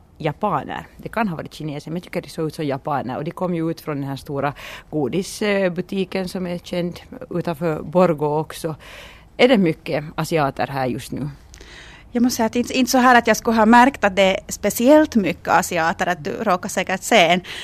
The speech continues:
Speaker 2: en grupp då som har kommit med det där, eh, jag skulle säga att mest rör det sig kanske inhemska turister den här tiden på året,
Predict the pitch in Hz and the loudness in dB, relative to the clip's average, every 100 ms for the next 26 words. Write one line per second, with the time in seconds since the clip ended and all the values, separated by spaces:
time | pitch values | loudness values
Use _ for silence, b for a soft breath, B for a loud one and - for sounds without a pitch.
0 | B - - 247 254 262 202 196 202 - | B -10 6 8 10 10 8 6 2 4
1 | 220 240 262 226 233 226 277 269 220 185 | 6 6 6 4 4 6 6 8 6 4
2 | 185 180 185 190 185 185 190 190 190 185 | 2 2 2 4 4 4 6 6 6 4
3 | - - 202 - 220 202 - 214 214 226 | 0 -6 -6 -4 0 0 2 0 0 2
4 | 240 185 180 165 - - 165 - _ _ | 0 0 -4 -4 -4 -4 -4 -6 _ _
5 | - 185 196 226 226 226 - 202 190 180 | -6 -4 -4 -4 -2 -4 -4 -6 -6 -6
6 | - - 202 - 208 214 | -4 -4 -4 -2 0 0